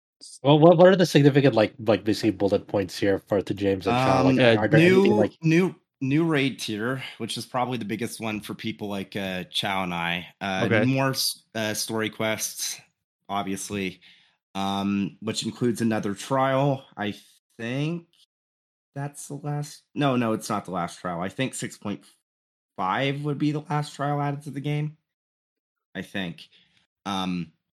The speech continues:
Speaker 2: there's, uh, also going to be another Criterion variant dungeon, which, uh, I have a feature about,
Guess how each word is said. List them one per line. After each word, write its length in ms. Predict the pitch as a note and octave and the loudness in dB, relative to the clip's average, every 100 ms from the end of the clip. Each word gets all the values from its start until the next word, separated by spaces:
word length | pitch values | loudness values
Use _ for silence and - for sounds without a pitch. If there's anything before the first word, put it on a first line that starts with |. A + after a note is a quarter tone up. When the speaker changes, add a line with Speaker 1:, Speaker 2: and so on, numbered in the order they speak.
| _ _ _ _ _ _ | _ _ _ _ _ _
Speaker 2:
there's, 580 | B2 A#2+ A#2+ A2+ A2+ - | -4 -2 0 -2 -4 -4
uh, 220 | B2 A2+ | -2 -2
also 360 | - A#2 A#2 A#2+ | -2 -4 -4 -6
going 180 | A#2 A2+ | -4 -4
to 80 | E2+ | -4
be 120 | A2 | -4
another 300 | G#2 G2+ G2+ | -4 -4 -8
Criterion 540 | - G2+ - G#2+ G2 | -8 -8 -6 -6 -6
variant 400 | F2 G2+ A2+ A2 | -4 -2 0 -2
dungeon, 520 | - A2 G#2+ A#2 G#2+ G2+ | -4 -4 -2 -2 -4 -4
which, 340 | F2+ - - | -6 -6 -4
uh, 60 | G2+ F2+ F#2 | -2 0 -2
I 40 | G2+ | -2
have 320 | G#2+ G#2 G2 | -4 -4 -4
a 160 | G2+ G2+ | -6 -6
feature 380 | - A2 - A2+ | -8 -10 -6 -6
about, 460 | G#2+ G#2+ G#2+ - | -6 -4 -6 -8